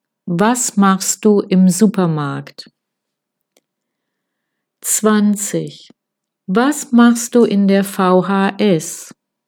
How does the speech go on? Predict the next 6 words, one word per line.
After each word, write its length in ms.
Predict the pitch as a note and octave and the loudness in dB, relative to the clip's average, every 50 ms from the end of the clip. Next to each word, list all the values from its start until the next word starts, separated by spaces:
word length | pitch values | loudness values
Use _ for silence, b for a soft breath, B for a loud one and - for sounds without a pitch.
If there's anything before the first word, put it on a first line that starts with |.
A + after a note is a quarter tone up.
| _ _ _ _ _ _ _ _ _ _ _ _ _ _ _ _ _ _ _ _ _ _ _ _ _ _ _ _ _ _ _ _ _ _ _ _ _ _ _ _ _ _ | _ _ _ _ _ _ _ _ _ _ _ _ _ _ _ _ _ _ _ _ _ _ _ _ _ _ _ _ _ _ _ _ _ _ _ _ _ _ _ _ _ _
Einundzwanzig. 1600 | - F3+ F3+ F#3 F#3 F#3+ F3+ - - D#3+ D#3 D3+ - - - - D#3+ D3+ D3+ D3+ D3+ D3 - - - D#3+ D3 D3 C#3+ - - - _ _ _ _ _ _ _ _ _ _ _ _ _ _ _ _ _ _ _ _ | 0 2 4 4 4 4 2 0 -2 -4 -4 -4 -6 -10 -6 -6 -4 -4 -4 -6 -8 -8 -10 -10 -8 -8 -8 -8 -10 -14 -20 -20 _ _ _ _ _ _ _ _ _ _ _ _ _ _ _ _ _ _ _ _
Was 400 | - F3+ F#3 G3+ A3 A3+ - - | -2 -2 0 0 -2 -4 -4 -2
machst 420 | F#3 D#3+ D3+ D3+ D3+ - - - | -2 -2 -2 -4 -6 -10 -6 0
du 120 | - A3 G#3+ | 0 0 2
im 260 | - F3+ E3+ E3 E3 | 2 2 0 2 0
Geschäft? 800 | F3+ G3+ - - - - A3+ F#3+ E3+ - - - - _ - | 0 -2 -2 -2 0 0 0 0 0 -4 -8 -16 -20 _ -20